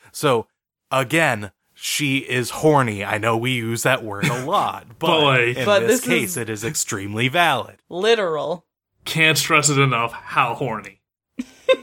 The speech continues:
Speaker 1: Uh,
Speaker 3: <laughs> I think
Speaker 1: so
Speaker 3: we can stress it enough, actually.
Speaker 2: Super Saiyan horny.
Speaker 3: No!
Speaker 1: <laughs> Uh, so, uh, very distinct from the first episode, we see a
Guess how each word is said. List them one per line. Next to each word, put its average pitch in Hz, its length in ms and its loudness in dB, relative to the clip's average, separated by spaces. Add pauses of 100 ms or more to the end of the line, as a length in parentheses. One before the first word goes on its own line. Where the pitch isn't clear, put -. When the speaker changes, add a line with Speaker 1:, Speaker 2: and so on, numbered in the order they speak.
(220)
Speaker 1:
Uh, 120 360 2
Speaker 3:
<laughs> - 680 -10
I 226 100 4
think 359 180 0
Speaker 1:
so 330 180 4
Speaker 3:
we 262 60 2
can 277 240 4
stress 202 380 2
it 180 80 -4
enough, 175 320 4
actually. 196 580 2
Speaker 2:
Super 196 560 2
Saiyan 151 600 4
horny. 127 840 0
Speaker 3:
No! 302 1040 2 (420)
Speaker 1:
<laughs> 185 80 -2 (1300)
Uh, 120 260 4
so, 196 600 4 (260)
uh, 127 220 0
very 185 340 4
distinct 143 500 0
from 139 320 0
the 117 80 -2
first 165 320 2
episode, 113 600 -2 (260)
we 139 140 -4
see 165 320 -2
a 131 260 2